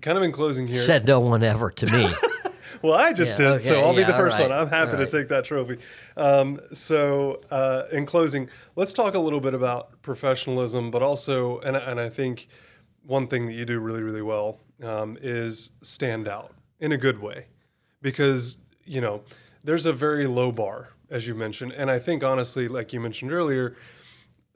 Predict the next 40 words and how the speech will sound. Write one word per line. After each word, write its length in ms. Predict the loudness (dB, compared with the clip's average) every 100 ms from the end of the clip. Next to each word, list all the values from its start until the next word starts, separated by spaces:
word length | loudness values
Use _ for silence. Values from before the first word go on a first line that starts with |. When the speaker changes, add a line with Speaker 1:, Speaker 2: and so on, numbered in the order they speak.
| -8
Speaker 1:
the, 460 | -4 -2 -4 -8 -14 _ _
uh, 100 | -18 -16 -20 -20 -14
the 380 | -10 -10 -10 -8
expectation 840 | -8 -2 -2 -2 -4 -4 -2 -4
is 140 | -4 -4
very 340 | -2 0 0
low. 420 | -2 -4 -8 -12 -16 _ _ _ _
You 120 | -8 -6
know, 80 |
one 260 | -2 -2 -2
step 320 | -2 -2 -2
above 540 | -2 0 0 0 -6 _ _ _
used 260 | -6 -6 -6
car 200 | -6 -4
salesman, 480 | -4 -4 -4 -8
no 140 | -4 -4
offense 320 | -4 -8 -10
to 80 | -12
any 120 | -12
used 260 | -12 -14 -10
car 180 | -10
salesman 420 | -6 -6 -6 -8 -14
out 200 | -16 -12
there, 180 | -12
<laughs> 80 | -10
basically, 560 | -8 -8 -8 -16 -14 -8
right? 320 | -6 -4 -2
Speaker 2:
No, 240 | 0 0 2
and 240 | 0 2
by 120 | 2
the 60 | 4
Speaker 1:
But 40 |
Speaker 2:
way, 100 | 4 4
you're 160 | 2
quoting 500 | 0 2 4 4 0
polls. 640 | 0 4 4 2 -6 -14 -14 -4
Like, 220 | 2 2 4
Speaker 1:
<laughs> 0 |
Right, 200 | 2
Speaker 2:
the 80 | 0